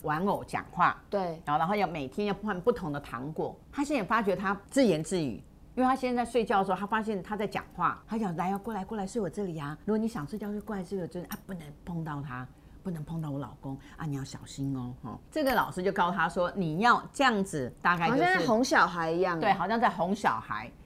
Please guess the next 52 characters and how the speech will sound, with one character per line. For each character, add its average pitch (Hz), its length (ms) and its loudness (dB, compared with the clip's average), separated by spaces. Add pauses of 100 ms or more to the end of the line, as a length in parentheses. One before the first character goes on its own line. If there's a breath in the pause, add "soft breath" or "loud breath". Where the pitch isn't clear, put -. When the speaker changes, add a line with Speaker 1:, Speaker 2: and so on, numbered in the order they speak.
(280 soft breath)
Speaker 1:
你 196 100 0
知 285 60 4
道 247 200 4
这 311 120 -2
个 262 100 4
人， 170 300 2
人 170 340 2
哈， 165 240 4
人， 190 160 2
当 285 180 6
你 208 80 4
跟 240 240 0
一 233 80 2
个 190 200 2
空 240 260 0
气 233 160 -2
讲 139 180 -6
话， 165 140 -2
讲 170 240 -2
久 165 160 0
了 135 80 -2
哈， 135 100 0
可 131 120 -6
能 151 120 -2
自 233 120 -2
己， - 0 -
Speaker 2:
人 294 100 4
家 339 60 8
会 359 80 8
觉 294 100 6
得 269 80 12
你 240 100 8
是 302 80 4
神 220 280 6
经 240 200 6
病 233 320 8
吧？ 180 320 10
Speaker 1:
对。 170 140 8
Speaker 2:
看 - 160 2
到 320 140 6
人 214 80 2
也 190 80 4
会 247 100 6
觉 208 180 2
得 190 60 2
你 208 60 2
是 208 80 4
个 185 40 4
神 175 240 -2
经 170 220 -2
病 160 240 -2
啊。 147 100 -6